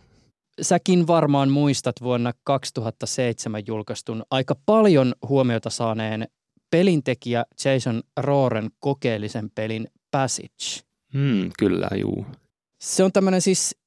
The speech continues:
Speaker 1: hyvin yksinkertainen peli, jonka resoluutio on muistaakseni sata kertaa kuusitoista pikseliä. Ja se on tämmönen siis sivulta päin kuvattu tavallaan putkijuoksu.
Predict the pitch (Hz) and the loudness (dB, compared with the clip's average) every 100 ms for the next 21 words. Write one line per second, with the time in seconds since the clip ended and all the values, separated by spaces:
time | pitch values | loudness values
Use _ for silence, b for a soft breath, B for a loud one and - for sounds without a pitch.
0 | 151 160 233 247 185 - - 185 185 - | -2 2 2 2 0 -4 -2 0 0 -2
1 | 147 131 - 120 110 - 117 113 110 - | -2 -2 0 -2 -2 -4 -4 -2 -6 -2
2 | 190 190 156 131 135 - - - 202 196 | 0 2 2 0 -2 -2 -2 0 0 2
3 | 160 135 123 113 120 120 127 120 - _ | 2 2 0 0 0 0 0 -2 -4 _
4 | 175 190 - 147 - 127 - 165 170 143 | -8 -6 -6 -8 -6 -4 -4 -4 -2 -4
5 | - 113 110 - 107 - - 143 147 - | -6 -8 -6 -8 -8 -10 -6 -4 -4 -4
6 | 175 170 - - 180 - - 185 185 185 | -2 -2 -2 -4 -4 -4 -2 0 2 0
7 | B B B B B - 165 170 226 220 | B B B B B -2 0 2 2 2
8 | 180 170 - 202 180 - 147 135 147 139 | 0 0 0 0 0 -2 -2 -2 -2 -4
9 | 135 - 127 - - _ _ _ _ _ | -2 -4 -6 -6 -20 _ _ _ _ _
10 | 175 190 185 147 127 139 123 - - 127 | 2 6 6 6 4 0 -2 -4 -14 -12
11 | - - - | -12 -10 -10